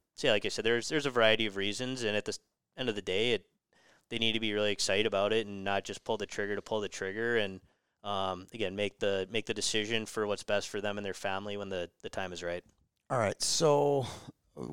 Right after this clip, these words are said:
Speaker 2: w-, we, we say they're, they're pending, th-, those, their commitments are pending based on opportunity.
Speaker 1: I would say opportunity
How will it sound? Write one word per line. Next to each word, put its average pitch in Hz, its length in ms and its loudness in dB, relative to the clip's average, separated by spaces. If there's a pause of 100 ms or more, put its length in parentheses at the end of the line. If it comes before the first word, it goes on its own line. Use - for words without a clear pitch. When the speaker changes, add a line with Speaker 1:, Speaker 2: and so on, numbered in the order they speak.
(160)
Speaker 2:
w-, 147 160 -8
we, 156 200 -2
we 156 180 0
say 160 240 4
they're, 139 220 4 (180)
they're 135 100 2
pending, 143 680 0 (180)
th-, 139 200 0
those, 139 220 8
their 151 200 8
commitments 139 500 -2
are 127 80 2
pending 127 480 -2
based 117 340 2
on 117 160 0
opportunity. 101 580 -4 (1700)
Speaker 1:
I 131 140 8
would 120 120 2
say 117 720 6 (260)
opportunity 117 1080 4